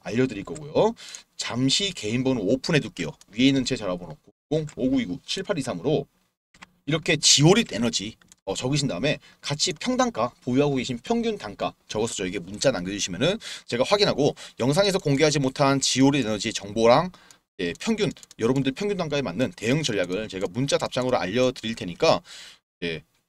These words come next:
저를, 저로 인해서 좀 수익을 많이 봐줬으면 좋겠고, 제가 알려드린 정보 이것만 보시더라도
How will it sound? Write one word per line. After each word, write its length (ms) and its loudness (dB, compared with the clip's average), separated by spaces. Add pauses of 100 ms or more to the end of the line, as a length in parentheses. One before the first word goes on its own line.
(120)
저를, 560 4
저로 220 0
인해서 420 -2
좀 280 -8
수익을 280 -4
많이 200 -2
봐줬으면 300 -4
좋겠고, 460 0 (220)
제가 280 6
알려드린 380 4
정보 240 2
이것만 340 2
보시더라도 1000 2